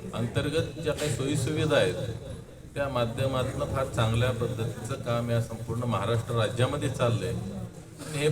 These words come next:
पाहून प्रेरित होऊन या ठिकाणी मग त्यामध्ये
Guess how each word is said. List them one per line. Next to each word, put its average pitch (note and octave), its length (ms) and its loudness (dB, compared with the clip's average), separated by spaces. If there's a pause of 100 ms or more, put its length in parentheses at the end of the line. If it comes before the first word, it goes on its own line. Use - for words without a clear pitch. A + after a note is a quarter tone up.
पाहून - 460 6 (120)
प्रेरित C3+ 440 4
होऊन D3+ 260 8
या - 160 8
ठिकाणी C#3 540 2 (1120)
मग C3+ 360 -2
त्यामध्ये C3+ 560 4